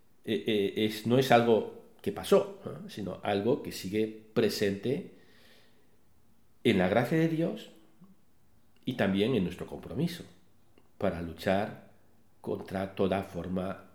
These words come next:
de bondad. El cristiano no es un buenista, ¿eh? Que se cree que todo el mundo es bueno. No, todo el mundo no es bueno ni todas las cosas están bien, ¿no? Vive atento al mal para hacer lo posible para ponerle coto, para eliminarlo,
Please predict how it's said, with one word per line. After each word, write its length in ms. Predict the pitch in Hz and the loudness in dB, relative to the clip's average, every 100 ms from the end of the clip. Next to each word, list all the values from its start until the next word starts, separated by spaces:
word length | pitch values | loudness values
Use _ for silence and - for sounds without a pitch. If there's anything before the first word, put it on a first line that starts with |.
| - | -16
de 280 | 95 92 | -10 -10
bondad. 460 | 90 - - - - - - 95 - - - - - | -10 -12 -14 -16 -20 -20 -20 -20 -20 -20 -20 -20 -12
El 200 | - 110 | -6 -4
cristiano 480 | 110 113 - 139 160 | -4 -6 2 6 6
no 140 | 156 135 | 6 4
es 120 | 135 | 4
un 120 | 143 | 2
buenista, 680 | 98 85 107 - - - - - | 2 2 -2 -4 -10 -16 -18 -20
¿eh? 140 | 101 - | -18 -16
Que 220 | - - | -14 -14
se 160 | - 107 | -6 -2
cree 180 | 107 104 | 0 2
que 80 | |
todo 160 | 104 98 | 0 -2
el 60 | 87 | -4
mundo 200 | 82 73 | -6 -6
es 40 | |
bueno. 220 | 80 82 - | -6 -8 -10
No, 100 | 92 | -12
todo 180 | - 113 | -4 -2
el 60 | |
mundo 180 | 127 107 | 0 0
no 80 | 87 | -2
es 60 | |
bueno 340 | 104 95 101 120 | 0 2 2 2
ni 100 | 95 | 0
todas 160 | - 95 | 0 0
las 80 | |
cosas 160 | 90 - | -2 -10
están 180 | - 73 | -12 -14
bien, 320 | - 95 98 | -12 -14 -14
¿no? 140 | 123 - - - - - - - - - - - - | -14 -16 -20 -20 -20 -20 -20 -20 -20 -20 -20 -20 -20
Vive 300 | - 98 139 | -2 4 8
atento 380 | 120 - 90 90 | 8 6 0 2
al 100 | 123 | 0
mal 300 | 92 87 104 - - - - - - - _ - - - | 0 -4 -10 -14 -20 -20 -20 -20 -20 -20 _ -20 -20 -2
para 280 | 110 98 101 | 2 4 2
hacer 340 | - 104 104 | 0 0 2
lo 160 | 117 113 | 2 0
posible 640 | - - 127 87 101 - - - - - - | -2 0 0 0 -6 -10 -18 -20 -20 -20 -4
para 220 | - 90 87 | 0 0 -2
ponerle 380 | 85 80 80 | -8 -10 -10
coto, 320 | - - - - - - - - - - | -12 -14 -16 -20 -20 -20 -20 -20 -20 -10
para 200 | - 90 | -4 -4
eliminarlo, 600 | 87 82 85 76 - - | -4 -6 -6 -8 -12 -14